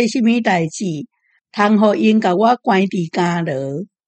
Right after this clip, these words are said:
厨房长看到约瑟解梦解了真好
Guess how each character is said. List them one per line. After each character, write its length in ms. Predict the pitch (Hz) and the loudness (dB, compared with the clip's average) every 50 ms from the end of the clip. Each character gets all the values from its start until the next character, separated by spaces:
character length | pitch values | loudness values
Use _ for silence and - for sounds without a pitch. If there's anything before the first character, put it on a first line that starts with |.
| _ _ _ _ _ _ _ _ _ _ _ _ _ _ | _ _ _ _ _ _ _ _ _ _ _ _ _ _
厨 200 | - 208 208 202 | 0 2 2 4
房 260 | 214 190 196 196 208 | 4 2 2 2 0
长 220 | 208 277 269 247 220 | 0 2 2 2 0
看 260 | 226 - 277 262 226 | 0 0 0 0 2
到 100 | 208 190 | 4 4
约 380 | 175 170 180 - - 262 262 | 4 2 2 -2 0 0 0
瑟 280 | 247 - - - 208 190 | 0 0 0 0 0 0
解 320 | - - 247 233 240 233 | 0 0 0 0 2 2
梦 280 | 220 214 190 185 190 190 | 2 2 2 2 0 -2
解 260 | 190 - 254 262 262 262 | -2 -2 -2 -2 0 0
了 200 | 269 254 220 190 | 2 2 0 0
真 320 | 175 - 220 180 170 175 | -2 -2 -2 0 0 0
好 140 | 180 - | 0 -2